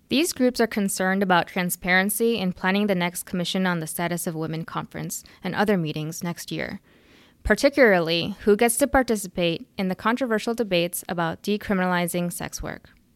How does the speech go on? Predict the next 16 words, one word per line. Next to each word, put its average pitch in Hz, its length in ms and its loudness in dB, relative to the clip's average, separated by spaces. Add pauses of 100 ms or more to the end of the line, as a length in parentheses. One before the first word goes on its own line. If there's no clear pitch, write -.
(180)
Some 277 240 4
groups 320 280 0
that 302 160 6
work 226 180 6
against 202 340 2
trafficking 233 580 0
and 190 160 0
voices 185 440 0
from 202 180 2
developing 175 480 0
countries 208 680 -4
that 185 120 -4
oppose 202 540 0 (140)
decriminalizing 175 760 -2
sex - 320 -10
work 175 240 -8